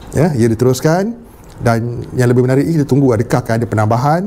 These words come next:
daripada bentuk bayaran amount tu ya, ha, untuk kategori-kategori, uh, penerima bantuan J K M ni, ada, ada ataupun tidak, ataupun masih pada amount yang sama. Tapi yang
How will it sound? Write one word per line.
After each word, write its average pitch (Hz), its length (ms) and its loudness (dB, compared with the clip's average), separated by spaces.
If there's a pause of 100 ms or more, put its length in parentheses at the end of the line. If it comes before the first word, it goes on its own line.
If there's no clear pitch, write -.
(500)
daripada 104 320 2
bentuk - 320 0
bayaran 117 400 0
amount 113 320 -2
tu 117 80 0
ya, 180 160 2
ha, 95 160 -2
untuk 107 240 -4
kategori-kategori, 107 800 2 (560)
uh, - 320 0
penerima 110 320 2
bantuan 107 240 0
J 107 80 0
K 107 160 0
M 113 80 0
ni, 180 160 2
ada, - 560 -2
ada 113 240 2
ataupun 110 160 -6
tidak, 139 320 0
ataupun 175 220 -2 (420)
masih 107 240 0
pada 117 160 2
amount 104 240 0
yang 101 120 0
sama. 95 360 -2 (480)
Tapi - 160 -4
yang 117 100 2